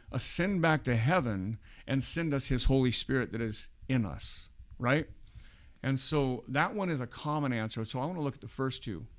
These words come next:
uh, a little more, that he is our advocate. Hebrews tells us that the former priests were, talking about the priesthood in the Old Testament, were many in number,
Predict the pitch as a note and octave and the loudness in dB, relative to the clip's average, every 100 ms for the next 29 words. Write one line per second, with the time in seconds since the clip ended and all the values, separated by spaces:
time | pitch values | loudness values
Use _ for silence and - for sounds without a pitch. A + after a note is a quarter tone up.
0 | - - - A2 A2 A#2 A#2 A#2 A2 G2+ | -20 -18 -8 -4 -2 0 0 0 -2 -4
1 | C#3 E3+ C#3 - C3 C#3 B2 A2+ - - | -6 -4 -6 -6 -6 -6 -6 -10 -14 -16
2 | - - - - - - - - - E3 | -20 -18 -20 -20 -20 -20 -20 -20 0 4
3 | G#3+ G#3 E3 - C3+ B2 A#2+ A#2 A#2 - | 6 6 4 4 2 4 0 -2 -4 -4
4 | G#2+ - F#3+ G#3 F3+ - A#2+ A#2 - A2+ | -6 -2 0 0 -2 0 0 0 -4 -4
5 | G2 A#2 C3+ A#2+ G#2+ - C#3 B2 - A2 | -4 -4 -2 -4 -6 -6 -2 -2 -2 -2
6 | A2 A2+ A2+ G#2 G2 A2 A#2 D3+ G3+ C#3+ | -2 -2 -6 -6 -6 -2 0 0 0 0
7 | A2 F#2+ E2 A#2 | 0 -2 -4 -8